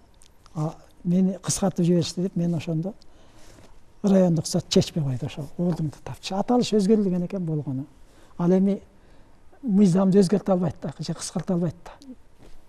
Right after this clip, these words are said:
Бул адилетсиздикке өлөнүп калды да, башынан айтканда. Мен жакшы иштеп атсам келип туруп, эч бир өздөрүнүн эле тааныштарын ала алса. А кандайча?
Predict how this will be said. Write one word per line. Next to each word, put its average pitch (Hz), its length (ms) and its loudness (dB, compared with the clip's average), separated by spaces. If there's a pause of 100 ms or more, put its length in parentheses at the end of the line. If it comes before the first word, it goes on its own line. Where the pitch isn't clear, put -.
(140)
Бул 190 160 6
адилетсиздикке 226 800 6
өлөнүп 233 280 8
калды 175 200 2
да, 143 80 -2
башынан 160 400 -2
айтканда. - 340 -12 (640)
Мен 202 220 4
жакшы 214 260 4
иштеп 202 220 2
атсам 202 300 0
келип 190 200 -2
туруп, 185 160 -4 (340)
эч - 220 0
бир 214 140 -4 (560)
өздөрүнүн 196 480 4
эле 190 100 2
тааныштарын 185 540 0
ала 170 240 4
алса. - 180 -10 (1080)
А 196 100 -4
кандайча? 180 520 -2